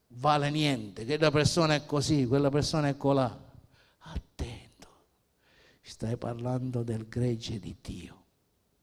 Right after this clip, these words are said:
Io ci penserei più di una volta prima di parlare male di una pecora per cui Gesù è morto.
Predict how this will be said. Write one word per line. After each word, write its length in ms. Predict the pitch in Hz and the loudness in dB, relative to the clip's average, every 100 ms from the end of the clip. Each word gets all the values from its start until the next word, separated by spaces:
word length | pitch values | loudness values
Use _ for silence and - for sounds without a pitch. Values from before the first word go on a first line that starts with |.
| _ _ _ _ _ _ _ _ _ _ _ _ _ - | _ _ _ _ _ _ _ _ _ _ _ _ _ -4
Io 540 | 131 151 160 151 - - _ _ _ _ | 2 6 6 4 -2 -18 _ _ _ _
ci 220 | - 131 | -6 0
penserei 520 | 135 135 131 131 131 | 4 4 4 4 4
più 160 | 131 131 | 4 2
di 80 | 131 | 2
una 160 | 131 | 2
volta 400 | 123 135 131 123 | 6 6 6 2
prima 220 | 117 113 | -2 -2
di 120 | 110 113 | 0 0
parlare 400 | 107 110 107 107 | -2 -2 -4 -2
male 300 | 113 101 101 | -2 -2 -4
di 80 | |
una 180 | 113 113 | -4 -2
pecora 520 | 117 117 - 110 104 - _ _ _ _ _ _ _ _ _ - | 0 -2 -4 -10 -10 -14 _ _ _ _ _ _ _ _ _ -4
per 200 | - 113 | 2 2
cui 160 | - 123 | 4 2
Gesù 300 | 120 117 120 | 4 4 8
è 100 | 120 | 8
morto. 540 | 117 110 107 - - | 8 4 2 -4 -10